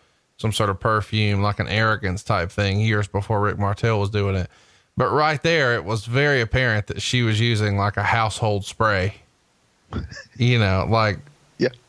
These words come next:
Speaker 1: well, I don't know, like
Speaker 2: Yeah.
Speaker 1: a Glade.
Speaker 2: Like Glade?
Speaker 1: Yeah, yeah, yeah.
Speaker 2: <laughs>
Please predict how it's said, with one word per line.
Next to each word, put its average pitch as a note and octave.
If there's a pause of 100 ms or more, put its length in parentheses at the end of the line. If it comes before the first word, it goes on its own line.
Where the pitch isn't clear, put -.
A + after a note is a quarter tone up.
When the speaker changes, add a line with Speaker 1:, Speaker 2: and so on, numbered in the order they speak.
(160)
Speaker 1:
well, E2
I E3
don't D3
know, A2+
like A2+
Speaker 2:
Yeah. A#2
Speaker 1:
a -
Glade. B2
Speaker 2:
Like B2
Glade? C#3
Speaker 1:
Yeah, C3+
yeah, G2+ (880)
yeah. A2+ (500)
Speaker 2:
<laughs> -